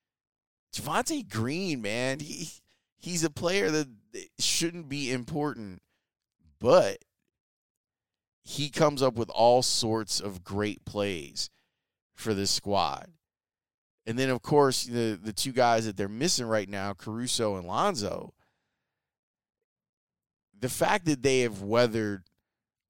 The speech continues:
all of this, guys getting hurt, guys getting hurt on purpose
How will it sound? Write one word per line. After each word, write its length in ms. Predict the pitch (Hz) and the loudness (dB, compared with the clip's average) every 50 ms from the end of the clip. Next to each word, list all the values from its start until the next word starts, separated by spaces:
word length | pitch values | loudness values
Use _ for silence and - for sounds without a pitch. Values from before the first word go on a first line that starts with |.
| _ _ | _ _
all 340 | - 113 123 127 131 127 113 | 4 8 10 10 10 8 6
of 160 | 110 95 82 | 2 -4 -6
this, 480 | 85 80 57 50 - - - - - - _ _ _ _ _ _ _ _ _ - | -8 -10 -10 -8 -6 -4 -4 -4 -6 -10 _ _ _ _ _ _ _ _ _ 0
guys 300 | 135 139 151 156 151 135 | 4 6 6 6 6 4
getting 240 | 127 135 127 117 113 | 0 -6 -6 -6 -6
hurt, 380 | 104 117 117 107 95 87 - _ _ _ _ _ _ _ _ _ 87 - | -2 0 0 0 0 -2 -6 _ _ _ _ _ _ _ _ _ _ -2
guys 340 | 117 110 117 120 117 110 98 | 2 4 4 4 4 2 0
getting 300 | 90 123 123 110 92 87 | -2 -4 -6 -6 -6 -2
hurt 260 | 113 127 135 131 123 | 2 2 4 4 4
on 180 | 117 110 110 | 2 0 -2
purpose 640 | - 135 143 151 143 113 - 85 80 - - - - | -2 0 0 0 0 -2 -6 -10 -8 -6 -8 -8 -8